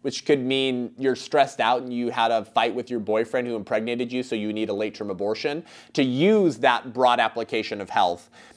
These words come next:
to have an abortion doctor accept your definition of health to get a third trimester abortion, even in a state that's made third trimester abortions illegal.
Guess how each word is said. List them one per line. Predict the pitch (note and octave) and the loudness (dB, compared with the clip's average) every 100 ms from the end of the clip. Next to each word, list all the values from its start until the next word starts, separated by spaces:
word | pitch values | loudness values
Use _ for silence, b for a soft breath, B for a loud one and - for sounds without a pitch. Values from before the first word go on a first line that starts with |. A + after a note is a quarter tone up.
| B B - | B B -2
to | D#3 C3+ | 2 4
have | A#2+ C#3 B2+ | 2 0 -4
an | |
abortion | A#2+ B2+ C#3 C3+ C3 A2+ | -4 -2 0 -2 -4 0
doctor | A2+ A2 - A2 | 0 0 -4 -6
accept | B2 - - G#3 G3+ C#3+ | -6 -8 0 0 0 -6
your | C3 | -2
definition | B2 A#2 A2 G#2 - G#2 | 0 0 -2 -6 -8 -4
of | A2 G2+ - b | -4 -4 -10 b
health | - G3+ C3 G2 - | 2 4 4 -2 -6
to | - | -4
get | B2 C3+ B2 | 0 2 2
a | |
third | - A2+ | 2 -2
trimester | G#2 A#2+ A2 G#2 A2 | 2 0 0 -4 -6
abortion, | G2 A2 G#2 A2 G#2+ | -2 0 0 -4 -6
even | E3 D#3 C#3+ | -2 2 2
in | B2+ | 0
a | A#2 | -4
state | - - A#2 F#2+ | -2 0 2 0
that's | A2 A#2+ | -6 -2
made | A2+ G#2 | -4 -2
third | A2 | -4
trimester | - A2 G#2 - G#2 | -2 -4 -4 -6 -6
abortions | F#2+ G2 G2 F#2 | -4 -4 -6 -8
illegal. | F#2 F2+ D#2 D2+ | -6 -6 -8 -12